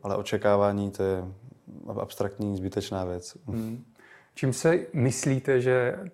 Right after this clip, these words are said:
Speaker 2: ty Boží mlýny se lišily oproti jiné české kriminalistické produkci?
Speaker 1: Eh, já myslím tím, že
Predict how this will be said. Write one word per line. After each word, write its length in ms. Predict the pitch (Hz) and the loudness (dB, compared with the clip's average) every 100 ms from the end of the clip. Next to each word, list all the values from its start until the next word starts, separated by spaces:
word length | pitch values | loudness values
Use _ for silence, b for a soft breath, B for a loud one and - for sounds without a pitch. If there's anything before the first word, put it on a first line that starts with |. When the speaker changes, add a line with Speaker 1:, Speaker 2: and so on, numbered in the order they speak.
| _ | _
Speaker 2:
ty 300 | - 117 113 | 0 0 0
Boží 400 | 113 113 113 135 | 2 2 4 4
mlýny 400 | 123 110 107 107 | 2 2 2 0
se 320 | 104 - 113 123 | 0 2 2 2
lišily 400 | 120 101 127 127 | -2 0 0 0
oproti 400 | 110 - 107 135 | 0 -4 0 2
jiné 560 | 123 113 113 113 123 120 | 2 2 2 2 -2 -10
české 360 | - 120 - 107 | -10 -8 -2 0
kriminalistické 960 | 120 110 113 113 104 - 120 - 120 | 2 2 2 2 0 -2 -2 0 0
produkci? 680 | 113 - 110 107 - - 107 - b b b b b b b b b b b _ - | 2 2 2 0 -4 -2 -2 -4 b b b b b b b b b b b _ 8
Speaker 1:
Eh, 300 | 165 175 175 | 12 12 12
já 60 | |
myslím 420 | 165 165 - 175 | 10 8 6 6
tím, 280 | 160 165 156 | 6 4 4
že 240 | 143 156 | 6 6